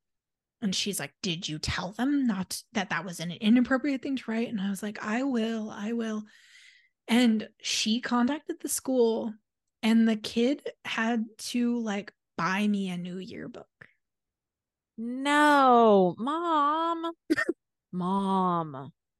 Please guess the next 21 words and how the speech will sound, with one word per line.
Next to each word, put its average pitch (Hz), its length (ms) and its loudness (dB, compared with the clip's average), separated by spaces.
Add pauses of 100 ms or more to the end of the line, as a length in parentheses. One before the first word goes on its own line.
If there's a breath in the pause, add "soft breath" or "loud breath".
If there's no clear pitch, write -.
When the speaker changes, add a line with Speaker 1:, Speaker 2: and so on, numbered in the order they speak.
Speaker 1:
This 180 520 2 (120)
little 262 240 6
Speaker 2:
Mom. 415 80 2
Speaker 1:
fifth 381 220 -4
grader 311 320 0
who 269 80 2
wrote, 233 260 2
like, 214 160 -4
a 185 80 -12
stupid 285 840 0
little 285 220 2
line 233 300 2
that 240 180 -4 (140)
I 220 80 0
remember 226 600 -4 (160)
word 311 580 6 (320)
for 370 440 6
word 320 640 4
to 320 380 6
this 285 360 0 (140)
day. 269 720 2